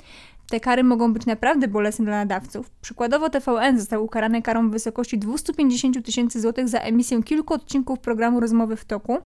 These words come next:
które miały mieć negatywny wpływ na rozwój małoletnich. Jednak okazuje się, że wśród katalogu przepisów, za złamanie których nakładana jest kara pieniężna, nie znajdziemy przepisu dotyczącego bezstronności mediów publicznych.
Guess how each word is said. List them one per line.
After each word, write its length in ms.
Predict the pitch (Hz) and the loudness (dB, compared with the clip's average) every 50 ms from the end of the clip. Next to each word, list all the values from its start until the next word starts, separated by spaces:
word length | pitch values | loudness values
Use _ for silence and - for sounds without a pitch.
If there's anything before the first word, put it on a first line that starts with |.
| - - | -10 -16
które 240 | 254 - - 294 311 | -10 -4 -2 0 2
miały 240 | 302 285 277 262 262 | 4 4 4 4 4
mieć 140 | 254 247 - | 4 2 2
negatywny 500 | 262 226 233 240 - 285 285 294 277 269 | 0 -2 -2 -2 -2 -2 0 2 0 0
wpływ 260 | - - - 233 - | -2 -4 -10 -8 -4
na 80 | 233 214 | -4 -4
rozwój 240 | 220 220 220 226 | -2 -2 -2 0
małoletnich. 600 | 220 220 214 208 208 202 190 - - - 254 - - - - - - - | 0 0 0 0 0 -2 -4 -6 -8 -12 -14 -14 -16 -20 -20 -18 -8 -2
Jednak 240 | - 220 233 233 - | 0 2 2 0 0
okazuje 520 | 247 240 269 247 240 220 320 370 339 247 | 0 2 4 4 4 4 4 4 4 4
się, 180 | 240 - 202 208 | 2 0 -4 -4
że 100 | 220 208 | -6 -6
wśród 220 | - - 240 - | -6 -8 -8 -6
katalogu 400 | - 247 - 220 214 240 277 359 | -6 -4 -4 -2 -2 -2 -2 -2
przepisów, 560 | - - - 330 - - - 220 - - 214 | -4 -4 -4 -6 -4 -2 -4 -4 -4 -4 -6
za 80 | 208 226 | -4 -2
złamanie 360 | 214 233 226 233 233 233 233 | 0 2 2 2 2 2 0
których 240 | 233 - 247 233 226 | 0 -2 -2 0 0
nakładana 440 | 240 226 - - 226 214 233 247 269 | 0 -2 -2 -2 -2 0 2 2 2
jest 180 | 254 240 - | 2 0 -2
kara 200 | - - 240 233 | -2 -2 -4 -4
pieniężna, 600 | 240 - 262 233 226 220 202 202 196 190 196 214 - - - | -2 0 0 2 2 2 0 -2 -4 -4 -4 -6 -6 -4 2
nie 140 | - 247 240 | 4 4 6
znajdziemy 480 | 226 240 240 233 214 226 240 262 302 294 | 6 4 4 4 4 4 4 4 2 0
przepisu 440 | - - 269 254 - 247 233 - | -2 -4 -4 -4 -4 -4 -4 -4
dotyczącego 600 | 254 240 226 233 - 247 226 233 - 233 220 226 | -4 -4 -4 -6 -4 -4 -2 -2 0 0 0 0
bezstronności 800 | 208 202 233 233 247 - - 262 254 240 233 226 233 - - 247 | 0 0 -2 -2 -2 -4 -4 -2 0 0 0 0 -2 -4 -4 -4
mediów 260 | 220 214 214 226 220 | -4 -2 -4 -6 -6
publicznych. 540 | - - 240 226 269 294 - - - - - | -6 -6 -4 -2 -2 -4 -4 -8 -12 -12 -12